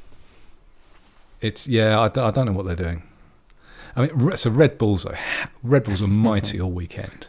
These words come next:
Speaker 2: Yeah, I mean, you've, you've gotta give it to Verstappen. He, he's gonna, he's gonna win a title this year, and he's gonna deserve it.
Speaker 1: I mean,
Speaker 2: Has
Speaker 1: he
Speaker 2: to be
Speaker 1: was,
Speaker 2: said.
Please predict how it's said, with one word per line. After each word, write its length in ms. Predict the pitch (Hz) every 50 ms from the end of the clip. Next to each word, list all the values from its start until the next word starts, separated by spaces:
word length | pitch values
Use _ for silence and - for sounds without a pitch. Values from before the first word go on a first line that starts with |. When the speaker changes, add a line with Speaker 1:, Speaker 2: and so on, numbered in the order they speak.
| - -
Speaker 2:
Yeah, 300 | 127 110 101 101 90 95 - -
I 80 | 131
mean, 160 | 127 127 123
you've, 240 | 120 120 120 110 -
you've 240 | - - 117 110 -
gotta 220 | - 113 101 101
give 180 | 95 - 101 92
it 100 | 95 -
to 100 | - -
Verstappen. 720 | 87 98 87 - - - 92 90 87 - 87 85 85 87 85 _ _ - - - - - - - - - - - - - - - - - - - - - - -
He, 140 | 117 127 -
he's 320 | - - 127 113 107 -
gonna, 580 | - 147 123 - 135 127 117 113 110 110 113 - - - - - -
he's 140 | - 123 117
gonna 220 | - - 147 127 107
win 200 | 107 107 95 95
a 80 | 90
title 400 | - - - - 101 92 80 -
this 260 | 85 90 85 82 -
year, 180 | 95 90 87 87
and 160 | 85 85 90
he's 140 | 90 87 82
gonna 220 | - - 92 90
deserve 440 | 85 80 87 82 82 85 80 78 78
it. 160 | 80 73 - - - - _ _ _ _ _ _ _ _ _ _ _ - -
Speaker 1:
I 40 | 127
mean, 120 | 127 135 127
Speaker 2:
Has 100 | 135 170
Speaker 1:
he 80 | 190
Speaker 2:
to 60 | 165
be 40 | 135 117
Speaker 1:
was, 100 | 98 -
Speaker 2:
said. 260 | 85 73 - -